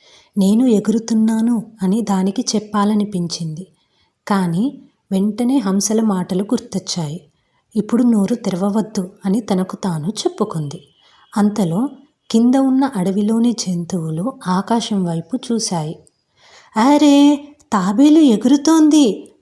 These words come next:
అని ఒక కోతి అరిచింది. జింకలు ఆశ్చర్యపడ్డాయి. ఏనుగు నవ్వింది. "ఇది ఎలా సాధ్యం? ఎంత తెలివైన తాబేలో!"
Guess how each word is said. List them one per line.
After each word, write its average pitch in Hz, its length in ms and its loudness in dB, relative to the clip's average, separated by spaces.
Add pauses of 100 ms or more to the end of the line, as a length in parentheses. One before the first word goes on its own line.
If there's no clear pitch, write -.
అని 202 160 2
ఒక 226 220 -4
కోతి 208 500 -2
అరిచింది. 180 600 -4 (440)
జింకలు 226 580 0
ఆశ్చర్యపడ్డాయి. 180 1120 -2 (500)
ఏనుగు 240 380 2
నవ్వింది. 185 840 0 (500)
"ఇది 226 180 2
ఎలా 220 340 2
సాధ్యం? 262 720 -2 (260)
ఎంత 196 260 0
తెలివైన 196 560 2
తాబేలో!" 214 800 0